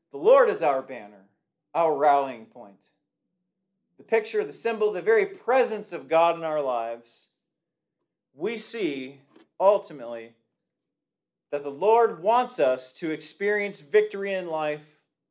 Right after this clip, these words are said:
as our banner. He wants to be our banner. He wants to be our Jehovah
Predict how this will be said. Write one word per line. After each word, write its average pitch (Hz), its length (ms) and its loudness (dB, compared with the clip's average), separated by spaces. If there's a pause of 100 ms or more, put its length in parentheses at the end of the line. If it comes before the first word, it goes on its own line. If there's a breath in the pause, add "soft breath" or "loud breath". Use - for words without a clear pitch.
(220)
as 151 280 -4
our 127 280 -6
banner. 98 220 -18 (2000)
He 180 80 -12
wants 208 220 -4
to 165 100 -12
be 151 180 -6
our 139 180 -4
banner. 127 400 -12
He 220 140 -10
wants 196 420 -2
to 160 120 -14
be 127 480 -6 (120)
our 123 520 -4 (760)
Jehovah 135 540 -8